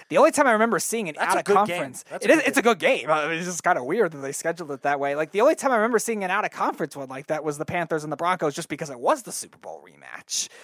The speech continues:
Speaker 1: But beyond that, like, even, like, you saw Dallas last year against the Buccaneers, who were a playoff, they were a playoff team. You saw,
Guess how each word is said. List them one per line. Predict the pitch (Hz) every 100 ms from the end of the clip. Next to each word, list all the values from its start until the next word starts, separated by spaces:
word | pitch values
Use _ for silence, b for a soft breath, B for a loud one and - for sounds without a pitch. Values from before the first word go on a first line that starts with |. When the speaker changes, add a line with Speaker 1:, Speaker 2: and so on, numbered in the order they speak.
| B -
Speaker 1:
But | 147 - B B
beyond | 139 196 185
that, | 226 165
like, | 139 139
even, | 190 165 151
like, | 151 - B -
you |
saw | 151 160
Dallas | 131 139 156 131
last | 156 143 -
year | 151
against | 135 135
the | 131 143
Buccaneers, | 143 147 135 139 139 135 - B B
who | 147
were | 143
a | -
playoff, | 143 135 - - -
they | 135 135
were | 131
a |
playoff | - 135 131 127
team. | - 143 135 135 B B
You | 139
saw, | - 160